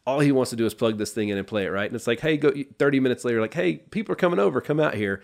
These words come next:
So the whole first day or two, it's broken up. He can't do it. Since Christmas Day, he's been glued to that thing nonstop. And the old me is like, "Dude, go outside. It's seventy-five degrees in December in Nashville. It's weird.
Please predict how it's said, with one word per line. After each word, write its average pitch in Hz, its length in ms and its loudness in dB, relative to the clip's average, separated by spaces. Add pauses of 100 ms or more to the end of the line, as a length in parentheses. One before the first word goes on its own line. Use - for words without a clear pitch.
(220)
So 123 240 0
the 113 80 0
whole 143 160 0
first 135 320 -2
day 120 120 2
or 120 100 2
two, 123 160 -2
it's 110 100 -2
broken 107 360 -2
up. 98 200 -6
He 95 80 -18
can't 120 280 -2
do 101 140 -2
it. 104 180 -6 (320)
Since - 380 -4
Christmas 139 400 0
Day, 113 380 4
he's 113 240 -4
been 110 280 2
glued 120 280 -4
to 113 80 0
that 98 240 -6
thing 95 400 -8 (580)
nonstop. 131 640 0
And 104 320 -2
the 110 100 -4
old 165 440 0 (480)
me 107 380 -4
is 107 160 -6
like, 107 340 -2 (480)
"Dude, 123 320 -2
go 123 120 -4
outside. 101 640 -4
It's - 140 -14
seventy-five 120 480 -2
degrees 117 320 0
in 107 80 -4
December 101 400 -4
in 98 80 -4
Nashville. 101 420 -6
It's - 120 -12
weird. 104 340 -2